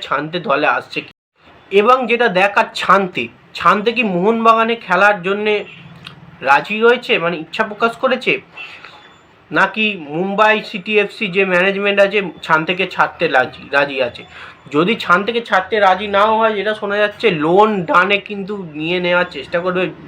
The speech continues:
বড় অ্যামাউন্ট দিয়ে ছান থেকে মোহনবাগানে নেওয়ার চেষ্টা করবে। এবার যদি মুম্বাই সিটি এফসি পুরোপুরি না ছাড়তে চায়, তাহলে কিন্তু নেওয়াটা খুবই শক্ত হয়ে যাবে, কারণ একটা টিমকে প্লেয়ার, একটা টিমের প্লেয়ারকে কিন্তু জোর করে টেনে হিঁচড়ে নিয়ে আসা যায় না,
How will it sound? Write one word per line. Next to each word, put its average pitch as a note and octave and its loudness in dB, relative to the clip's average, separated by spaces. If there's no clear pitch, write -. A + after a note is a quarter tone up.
বড় C#3 4
অ্যামাউন্ট D#3+ 2
দিয়ে E3+ -2
ছান C#3 -6
থেকে E3 -2
মোহনবাগানে C#3+ -2
নেওয়ার C3+ -4
চেষ্টা C3+ -10
করবে। A#2 -16
এবার F3+ 2
যদি B3+ -2
মুম্বাই C4 4
সিটি C4 -4
এফসি C4 -4
পুরোপুরি A#3 -2
না A3+ 4
ছাড়তে A3+ 0
চায়, A#3 2
তাহলে E3 2
কিন্তু B3 -4
নেওয়াটা F#3 2
খুবই G3 -6
শক্ত - 0
হয়ে D#3+ 4
যাবে, E3 2
কারণ D#3+ 4
একটা G#3 0
টিমকে F#3 -4
প্লেয়ার, E3 0
একটা F3 -6
টিমের F3 -2
প্লেয়ারকে E3+ 0
কিন্তু G3 -4
জোর F3+ 4
করে G3 4
টেনে F3 2
হিঁচড়ে D#3+ 0
নিয়ে D#3 2
আসা D3 0
যায় C#3 2
না, D#3+ -2